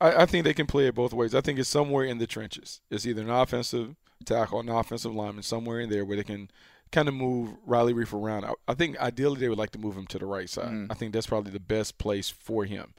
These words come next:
Speaker 1: Uh, I think offensive line is certainly a consideration. And then on defense, look, the exodus, Nick Fairley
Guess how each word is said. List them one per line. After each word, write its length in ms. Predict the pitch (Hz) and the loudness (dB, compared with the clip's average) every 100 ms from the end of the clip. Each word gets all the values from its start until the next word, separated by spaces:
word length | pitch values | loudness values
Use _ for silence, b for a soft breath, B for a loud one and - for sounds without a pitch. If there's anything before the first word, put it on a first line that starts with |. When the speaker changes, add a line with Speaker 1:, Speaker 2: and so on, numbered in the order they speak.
| b b b b b | b b b b b
Speaker 1:
Uh, 280 | 95 95 - | -4 -2 -4
I 80 | |
think 320 | 104 127 127 - | -4 -4 -4 0
offensive 460 | 123 123 120 117 | 0 2 -2 -4
line 240 | 107 107 101 | -6 -6 -6
is 80 | - | -4
certainly 240 | 110 104 | -2 -2
a 40 | |
consideration. 580 | 104 95 101 101 98 107 | -6 -4 -2 -2 -2 -4
And 100 | 117 | -4
then 140 | 131 123 | -2 -2
on 140 | 120 | -2
defense, 560 | 127 135 - 127 - - b b b b b b | -2 -2 -2 -4 -6 -16 b b b b b b
look, 220 | - 120 - | -2 0 0
the 180 | 113 139 | 2 4
exodus, 640 | 165 117 101 87 - - _ - | 4 2 -4 -4 -8 -12 _ -6
Nick 220 | 131 - | -4 -4
Fairley 640 | - 127 123 120 120 113 | 0 2 2 0 -2 -4